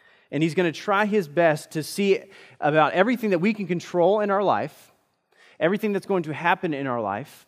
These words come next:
and he's trying to combine it in, with the relationship with God, but also have the support of our Christian community. That J-, James saw all of these roadblocks that Christians are gonna face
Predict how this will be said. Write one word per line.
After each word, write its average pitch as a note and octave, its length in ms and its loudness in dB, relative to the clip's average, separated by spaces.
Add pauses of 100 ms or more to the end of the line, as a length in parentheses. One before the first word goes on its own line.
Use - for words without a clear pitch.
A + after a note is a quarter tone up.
(360)
and E3+ 80 -2
he's F3 100 0
trying G3+ 240 2
to F#3+ 60 0
combine F3+ 600 2
it E3+ 260 0
in, F3 280 -4
with D#3+ 200 0
the E3+ 60 -6
relationship E3+ 520 0
with F3 160 -6
God, C#3+ 320 2 (200)
but F3+ 140 4
also A3 460 4
have F3 240 2
the E3+ 80 -4
support D#3+ 720 0
of D#3 180 -4
our D3+ 100 6
Christian C3+ 760 -6 (320)
community. D3+ 560 -6 (640)
That E3 160 4
J-, G3 420 0
James F#3+ 300 0
saw F#3 300 4
all F#3+ 260 6
of F#3+ 80 0
these F3 180 -2
roadblocks D#3 640 2
that D3 220 -4
Christians F3 420 -4
are D3+ 60 -4
gonna C#3+ 180 -2
face F3 560 -2